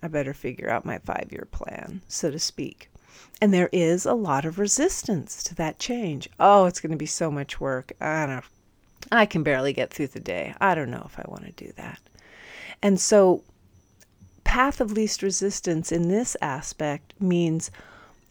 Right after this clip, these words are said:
instead of pressuring yourself to make these changes, be tender and wonder about them for a while until the path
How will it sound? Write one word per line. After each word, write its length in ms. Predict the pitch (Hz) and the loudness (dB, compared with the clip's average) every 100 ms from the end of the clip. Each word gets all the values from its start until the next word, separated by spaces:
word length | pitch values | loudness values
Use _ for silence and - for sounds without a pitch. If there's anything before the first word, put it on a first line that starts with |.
| - | 2
instead 680 | 214 202 - - 254 285 294 | 6 6 2 -2 0 2 0
of 220 | 285 - | -4 -6
pressuring 680 | - - 220 - 185 151 147 | -4 -2 -2 -2 -2 -2 -2
yourself 580 | 131 - - - - - | -6 -8 -10 -12 -14 -8
to 120 | - | -2
make 200 | 175 160 | -2 -2
these 260 | 175 170 - | -6 -6 -6
changes, 800 | - 156 147 127 - - - - _ _ _ _ _ _ _ _ - | -6 -6 -6 -8 -12 -16 -18 -20 _ _ _ _ _ _ _ _ -2
be 140 | 247 | -2
tender 800 | 220 - - 302 294 254 175 135 - | 0 -4 0 2 2 2 2 2 -2
and 300 | 196 180 175 | 0 2 0
wonder 600 | 175 175 208 233 226 170 | 0 4 4 4 2 0
about 460 | 151 147 135 - - | 0 -2 -2 -4 -8
them 280 | 117 113 117 | -8 -6 -10
for 240 | - 170 | -6 -4
a 80 | 156 | -4
while 560 | 151 131 135 143 170 - - - - _ - | -4 -6 -6 -8 -12 -16 -20 -20 -20 _ -2
until 920 | 202 196 196 - - 285 277 208 180 | 2 4 2 -4 -4 0 2 2 0
the 120 | 170 | -2
path 840 | 175 - - 262 269 277 285 - | -4 2 2 2 -4 -4 -6 -10